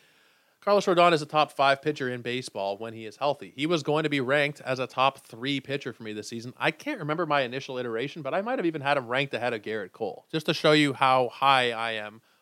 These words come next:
on Carlos Rodon. He seems to have found it these last couple of times out. If he's available, I think he's a must roster player. You get him against Arizona.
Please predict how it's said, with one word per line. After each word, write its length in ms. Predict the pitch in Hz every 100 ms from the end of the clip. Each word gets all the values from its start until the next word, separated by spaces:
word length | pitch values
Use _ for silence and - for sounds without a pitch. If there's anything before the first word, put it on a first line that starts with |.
| _
on 220 | 127 127
Carlos 400 | 127 120 117 113
Rodon. 440 | 113 101 101 82 - _ _ _ _ _ _ _
He 160 | 175 190
seems 300 | - 208 202
to 60 | 196
have 140 | 196
found 260 | 175 180 170
it 80 |
these 160 | 139 131
last 240 | 135 135
couple 240 | 147 135 127
of 40 |
times 320 | 127 131 120
out. 280 | 120 104 - _ _
If 160 | 151 165
he's 180 | 247 233
available, 480 | 131 131 180 214 202
I 140 | 151
think 180 | 170 147
he's 120 | 135
a 40 |
must 260 | 127 127 -
roster 320 | 123 120 117
player. 320 | - 113 95 95
You 120 | 123
get 160 | 147
him 80 | 156
against 280 | 147 143 139
Arizona. 520 | 131 123 117 117 113